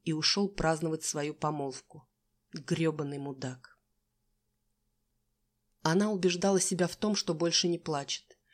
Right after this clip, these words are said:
что это просто капли воды стекают по лицу. Какое ей дело до него?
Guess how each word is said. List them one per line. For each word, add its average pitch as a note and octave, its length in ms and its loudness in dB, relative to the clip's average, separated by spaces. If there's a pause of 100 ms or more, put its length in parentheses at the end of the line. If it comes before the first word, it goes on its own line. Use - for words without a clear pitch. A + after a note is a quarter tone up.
(200)
что - 180 0
это G3 140 4
просто B3 400 4
капли G#3+ 320 2
воды F#3 300 4
стекают G3 560 0
по - 80 -2
лицу. F#3 580 -2 (480)
Какое B3+ 320 2
ей C4 180 6
дело A#3 300 4
до D#3 120 -2
него? D#3 440 -4